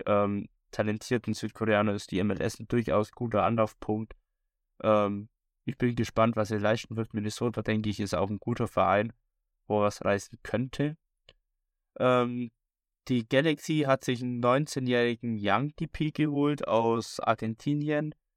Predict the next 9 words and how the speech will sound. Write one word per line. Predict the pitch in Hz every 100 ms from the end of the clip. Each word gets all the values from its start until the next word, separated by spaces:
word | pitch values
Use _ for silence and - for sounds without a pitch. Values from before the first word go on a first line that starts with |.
| _
Linker | 123 147 151 139
Verteidiger | - 117 120 120 127 113 120
für | - 104
vier | - 139 131
Komma | 117 113 110
sechs | - 113 -
fünf | - 110 107 -
Millionen | 104 98 98
Euro. | 101 117 143